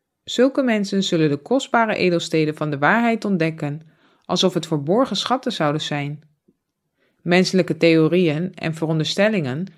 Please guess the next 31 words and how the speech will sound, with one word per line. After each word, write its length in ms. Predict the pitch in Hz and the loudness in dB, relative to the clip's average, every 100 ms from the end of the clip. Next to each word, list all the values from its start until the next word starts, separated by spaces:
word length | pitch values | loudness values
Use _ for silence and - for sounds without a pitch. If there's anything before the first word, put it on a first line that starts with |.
| _ | _
zullen 400 | - - 185 170 | -6 2 4 4
nooit 480 | 180 208 180 190 - | 4 4 4 0 -4
tot 180 | 180 175 | -2 -2
het 140 | 147 | -2
juiste 380 | 160 170 247 - | 2 2 2 -2
begrip 380 | 160 - 143 - | -6 -6 -6 -6
van 120 | - | -8
Gods 240 | - 175 - | -4 -6 -2
woord 280 | 190 262 | -2 0
leiden. 480 | 220 160 147 143 147 - _ _ _ _ _ _ _ _ _ | 0 0 -2 -6 -10 -16 _ _ _ _ _ _ _ _ _
Zij 280 | - 175 165 | 0 2 4
die 120 | 160 | 2
veronderstellen 800 | 160 165 160 - 196 196 147 147 | 0 -2 -2 2 2 4 2 0
dat 160 | 147 | -2
zij 160 | - 151 | 0 0
de 100 | 147 | 0
wijsbegeerte 800 | 147 170 220 - - 156 156 143 | 2 2 0 -4 -4 -4 -4 -6
begrijpen, 760 | 139 - 170 214 - 143 160 _ _ _ _ _ | -8 -4 0 0 0 -8 -10 _ _ _ _ _
denken 600 | 156 185 226 160 143 165 | 2 4 4 0 -4 0
dat 220 | 156 151 | 0 0
hun 200 | 160 165 | -4 -4
verklaringen 640 | 160 160 170 214 214 143 | -6 -2 0 2 0 -4
noodzakelijk 680 | 147 156 - 196 240 220 156 | -4 -4 -2 0 0 -2 -6
zijn 400 | - 135 147 196 - - - | -6 -6 -6 -8 -12 -14 -4
om 120 | 170 | -2
de 80 | 165 | -2
schatten 460 | - 214 233 160 | 0 0 0 -4
van 160 | 165 160 | -6 -4
kennis 300 | 202 226 - | -2 -2 -4
te 100 | 127 | -6
ontsluiten 680 | 156 - 208 262 - 147 | -6 -2 0 0 -2 -8